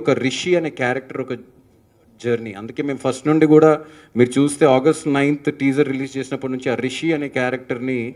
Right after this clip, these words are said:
స్ట్రాంగ్గా ప్రొజెక్ట్ చేయడానికి కారణం అదే. అంటే ఇందులో మీ జీవితం ఉంటుంది, మీ పక్క వాళ్ళ జీవితం ఉంటుంది, మీ, మీ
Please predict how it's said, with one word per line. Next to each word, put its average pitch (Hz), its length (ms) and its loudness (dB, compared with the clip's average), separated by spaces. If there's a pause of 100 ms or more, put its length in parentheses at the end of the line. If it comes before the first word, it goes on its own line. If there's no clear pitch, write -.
(360)
స్ట్రాంగ్గా 127 580 -2
ప్రొజెక్ట్ 120 320 -4
చేయడానికి 120 360 -4
కారణం 113 320 -4
అదే. 92 140 -12 (600)
అంటే 113 160 2 (120)
ఇందులో 131 220 4 (100)
మీ 131 80 4 (120)
జీవితం 139 320 2
ఉంటుంది, 127 280 -4 (240)
మీ 113 80 -8 (100)
పక్క 143 220 2
వాళ్ళ 143 200 2
జీవితం 135 320 -4
ఉంటుంది, 120 260 -6 (400)
మీ, 113 100 0 (300)
మీ 113 80 0